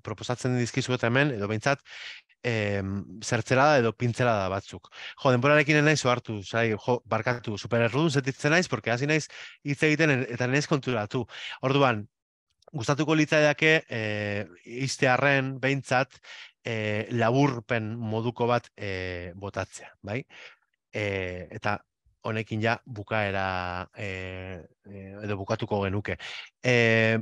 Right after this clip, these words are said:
laburbiltzearren, eta aipatu dut, baina boterearen inguruko ulermena, banaketa, erabilera eta transmisioa, eh, aztertzea eta zein den gure papera gizon bezala, eta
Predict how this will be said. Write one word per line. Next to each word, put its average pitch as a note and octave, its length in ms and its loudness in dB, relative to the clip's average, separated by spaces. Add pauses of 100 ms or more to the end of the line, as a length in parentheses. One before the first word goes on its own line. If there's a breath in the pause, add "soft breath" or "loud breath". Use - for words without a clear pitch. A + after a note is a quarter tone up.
(280)
laburbiltzearren, B2 920 2
eta A2 220 -2
aipatu A2 360 -2 (100)
dut, - 180 -14 (120)
baina G#2+ 240 2
boterearen A2+ 720 2
inguruko A2+ 600 -2
ulermena, A2 720 0
banaketa, G#2 640 0
erabilera G2+ 520 -2
eta G2+ 140 -2
transmisioa, A#2 1040 0 (500 loud breath)
eh, A2 300 0
aztertzea C3 560 0
eta G#2+ 180 0
zein C3+ 300 0
den A#2 280 0 (180)
gure C#3 360 2
papera G2+ 460 -4 (240)
gizon B2 360 -2
bezala, D3+ 520 2 (400 loud breath)
eta C#3 320 0